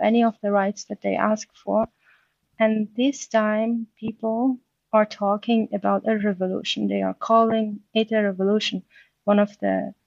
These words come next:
sentences they frequently write on the walls in the street is that, "Stop calling it a protest. This is a revolution." And it's been going on for a longer time than the previous protests.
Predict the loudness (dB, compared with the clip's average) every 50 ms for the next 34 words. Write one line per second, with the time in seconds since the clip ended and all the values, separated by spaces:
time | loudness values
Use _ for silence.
0 | _ _ _ _ _ _ -4 -2 0 0 0 -2 -2 -4 -4 -4 -4 -6 _ -6
1 | -6 -6 -8 _ _ -2 -2 -2 0 0 -2 -2 -2 -2 -2 -2 -2 -2 -2 -2
2 | -2 -2 -4 -6 -8 -10 -20 -20 _ _ 2 4 4 4 2 2 0 2 2 2
3 | 2 0 0 -2 -2 -2 0 0 -2 -4 -6 _ -6 -2 -2 -2 0 0 -2 -2
4 | -2 -2 -2 -2 -4 _ -20 _ _ 2 2 2 0 -2 _ -2 0 0 2 2
5 | 0 0 0 -2 -4 -6 -12 -12 _ -2 0 0 0 -2 -6 -16 -18 -20 _ _
6 | _ _ _ _ _ -8 -8 -6 -6 -4 -2 0 2 2 2 2 2 -2 -6 -6
7 | -6 -6 -6 -6 -6 -6 -8 -10 _ _ _ _ _ _ _ _ _ _ _ _
8 | _ _ _ _ 0 2 2 2 0 -2 -6 -8 -2 0 0 0 0 0 0 0
9 | 0 0 0 -2 0 0 0 0 0 0 0 0 0 0 -2 -4 -6 -8 _ _
10 | _ _ _ _ _ _ 2 2 2 2 2 2 2 2 2 4 4 2 2 2
11 | 2 4 4 6 6 6 6 4 4 2 -2 _ _ -2 -2 -2 -2 -4 -2 -2
12 | -2 0 0 -2 -4 -6 _ _ _ _ -4 -4 -2 0 0 0 0 -2 -4 -12
13 | -20 _ _ -20 -20